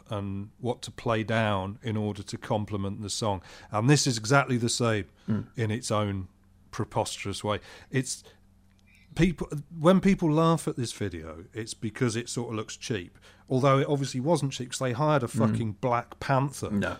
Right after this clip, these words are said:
Speaker 1: for one shot
Speaker 2: Yes.
Speaker 1: and an enormous American
Speaker 2: Yes.
Speaker 1: car for one shot. But it's got that sort
Speaker 2: Yeah.
Speaker 1: of shiny, cheap look to it. But it has to look like that.
Speaker 2: And that, that, that was an actual animal, not, uh, Huey Newton.
Speaker 1: Yeah, yeah,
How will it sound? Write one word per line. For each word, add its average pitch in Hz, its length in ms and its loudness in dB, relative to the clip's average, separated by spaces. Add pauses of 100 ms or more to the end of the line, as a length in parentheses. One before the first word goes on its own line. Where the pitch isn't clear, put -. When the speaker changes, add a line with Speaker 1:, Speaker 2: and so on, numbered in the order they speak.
Speaker 1:
for 120 180 0
one 123 440 4
shot 117 560 2 (300)
Speaker 2:
Yes. 143 240 4 (120)
Speaker 1:
and 151 80 6
an 147 60 10 (100)
enormous 147 500 8
American 131 480 4
Speaker 2:
Yes. 123 40 -6
Speaker 1:
car 131 340 4
for 107 200 -4
one 107 480 0
shot. 101 380 -2 (560)
But 127 240 4 (180)
it's 156 220 0
got 160 320 8
that 143 240 4
sort 131 240 2
Speaker 2:
Yeah. 117 220 4
Speaker 1:
of - 160 -8
shiny, 123 520 0
cheap 120 320 -4
look 120 180 -4
to - 100 -8
it. 104 100 -10
But 123 100 -2
it 143 80 -4 (200)
has 160 220 0
to 151 120 0
look 139 320 2
like 131 240 -4
that. 95 240 -10 (640)
Speaker 2:
And 170 160 4
that, 180 220 6
that, 175 180 4
that 170 120 6
was 160 120 -2
an 175 80 6
actual 147 320 2
animal, 131 340 4
not, 127 240 6
uh, 120 240 6
Huey 123 300 4
Newton. 113 460 2
Speaker 1:
Yeah, 151 180 4
yeah, 120 160 -2